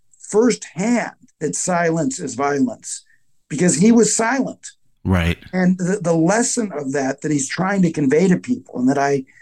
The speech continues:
Speaker 1: discussed with him, and it's a very uncomfortable subject for him, but the lesson is it's never too late.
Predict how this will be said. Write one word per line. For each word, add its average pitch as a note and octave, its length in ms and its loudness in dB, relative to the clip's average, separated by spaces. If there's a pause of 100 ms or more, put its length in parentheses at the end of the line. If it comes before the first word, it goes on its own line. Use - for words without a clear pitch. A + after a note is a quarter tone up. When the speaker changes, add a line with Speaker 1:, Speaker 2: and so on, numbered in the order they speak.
(220)
Speaker 1:
discussed F3 600 -2
with C3+ 160 -2
him, C3 320 -2
and C3 220 0
it's C#3 180 -8
a C#3+ 100 -6
very E3+ 540 2
uncomfortable D3+ 720 -2
subject D#3 560 -4
for - 120 -18
him, A#2 280 -14 (460)
but C#3+ 160 -8
the D3+ 80 0
lesson D3 680 2
is C#3 460 0
it's - 240 -4
never E3 460 2
too D#3 400 2
late. C#3+ 520 0